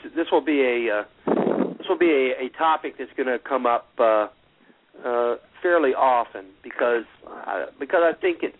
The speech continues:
it's very important. So I'm gonna keep, uh, plugging away on this,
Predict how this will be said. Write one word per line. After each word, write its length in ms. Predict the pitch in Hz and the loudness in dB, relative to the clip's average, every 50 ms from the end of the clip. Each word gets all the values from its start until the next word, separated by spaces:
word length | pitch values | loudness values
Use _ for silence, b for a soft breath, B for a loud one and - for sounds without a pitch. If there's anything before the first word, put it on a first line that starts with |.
| - - _ - | -20 -20 _ -6
it's 180 | 147 143 131 - - 131 | -4 -4 -4 -6 -6 -4
very 300 | 123 131 131 135 127 123 | 0 2 2 2 2 0
important. 580 | 113 110 104 - - 117 110 104 - 95 95 95 _ _ b b b b b b b b | -2 -4 -8 -6 -4 -2 -2 -2 -2 -6 -16 -20 _ _ b b b b b b b b
So 60 | 127 | 0
I'm 100 | 117 120 | 2 2
gonna 160 | 135 135 135 | 2 0 0
keep, 400 | 131 - - 156 143 131 - - | -2 -2 0 0 0 0 0 2
uh, 180 | 139 127 120 117 | 2 4 4 2
plugging 400 | - - 139 131 123 127 127 127 | 0 -2 -2 -2 -2 -2 -4 -4
away 220 | 127 123 127 127 | -2 0 0 0
on 220 | 123 127 127 120 | 2 0 0 0
this, 200 | 113 107 101 101 | -2 -4 -4 -4